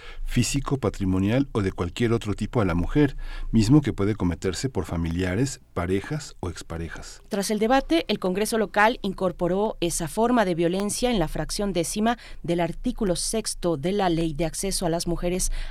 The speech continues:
Speaker 2: a una Vida Libre de Violencia de la Ciudad de México.
Speaker 1: Con la aprobación de esta ley también se reconoce el posible riesgo de daño que pueden sufrir, además de los hijos, las personas vinculadas significativamente a la mujer.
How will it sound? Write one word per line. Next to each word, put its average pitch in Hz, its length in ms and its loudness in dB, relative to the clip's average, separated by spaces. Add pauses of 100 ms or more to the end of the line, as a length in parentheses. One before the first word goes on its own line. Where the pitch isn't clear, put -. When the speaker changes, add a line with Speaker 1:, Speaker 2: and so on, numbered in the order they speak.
Speaker 2:
a 160 80 -2
una 165 180 2
Vida 170 220 4
Libre 170 320 2
de 160 80 0
Violencia 196 600 0
de 165 120 2
la 165 100 2
Ciudad 185 300 0
de 143 80 4
México. - 420 0 (380)
Speaker 1:
Con 123 180 8
la 117 60 8
aprobación 113 580 8
de 113 100 6
esta 107 260 4
ley 95 280 4
también 98 320 4
se 123 100 0
reconoce 98 680 0
el 104 160 0
posible 104 420 0
riesgo 101 360 0
de 87 140 0
daño 92 400 2 (300)
que 98 120 -2
pueden 127 240 4
sufrir, 117 480 0
además 101 500 0
de 107 100 0
los 90 180 -2
hijos, 135 340 -4 (300)
las 101 160 -2
personas 123 420 4
vinculadas 104 540 0
significativamente 90 880 -2
a 85 40 -4
la 82 80 -4
mujer. 78 300 -8